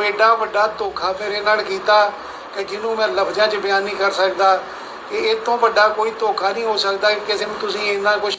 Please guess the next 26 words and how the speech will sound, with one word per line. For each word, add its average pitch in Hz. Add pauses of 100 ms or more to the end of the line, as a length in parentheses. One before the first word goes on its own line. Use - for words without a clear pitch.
ਕਹਿ 202
ਕੇ 202 (480)
ਔਰ 220
ਫਿਰ 226
ਉਸੇ 233
ਬੰਦੇ 226
ਨੂੰ 233
ਉੱਥੇ 226
ਲੈ 202
ਕੇ 196
ਆਓ 220 (400)
ਜਿਹੜੇ 226
ਬੰਦੇ 208
ਨੂੰ 220
ਮੈਂ 220
ਅੱਗੇ 214
further 208
ਪੰਜ 208
ਹਜ਼ਾਰ 208
ਵੋਟ 185
ਦਾ, 202
ਛੇ 190
ਹਜ਼ਾਰ 202
ਵੋਟ 180
ਦੇ 185
ਨਾਲ 180